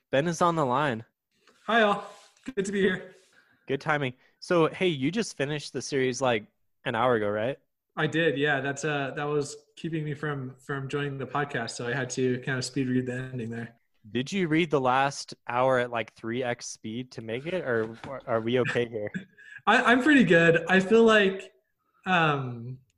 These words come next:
Speaker 2: I'm pretty good. I got, I got, I got it under control.
Speaker 1: All right. Well, happy to have you. Uh, yeah. So, Josh, you wanted to do a content rating for the second book.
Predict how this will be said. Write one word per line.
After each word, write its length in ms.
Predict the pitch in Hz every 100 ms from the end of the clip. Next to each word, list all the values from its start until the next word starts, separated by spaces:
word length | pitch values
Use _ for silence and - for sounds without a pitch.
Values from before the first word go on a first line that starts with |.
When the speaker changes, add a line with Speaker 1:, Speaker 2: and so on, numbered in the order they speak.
| _
Speaker 2:
I'm 140 | - 190
pretty 200 | 185 147
good. 200 | 123 120
I 100 | 165
got, 180 | 156 139
I 120 | 139
got, 300 | 143 127 131 - _
I 100 | 143
got 200 | 131 131
it 40 | 120
under 200 | 120 113
control. 440 | 120 123 117 113 - - _ _ _ _
Speaker 1:
All 80 | 117
right. 60 | 123
Well, 120 | 127
happy 340 | - 127 196
to 60 | 156
have 240 | 151 123
you. 200 | 120 127 147 _ _ _ _ -
Uh, 640 | 117 117 113 113 110 123 147
yeah. 320 | 165 170 120
So, 220 | - 151
Josh, 340 | 127 160 131
you 160 | 120 127
wanted 260 | 143 139 131
to 60 |
do 140 | 135 123
a 220 | 113 107
content 400 | - 139 131 131
rating 260 | 113 110 107 _ _ _ _
for 160 | - 127
the 60 | 120
second 400 | - 131 139 123
book. 280 | 131 123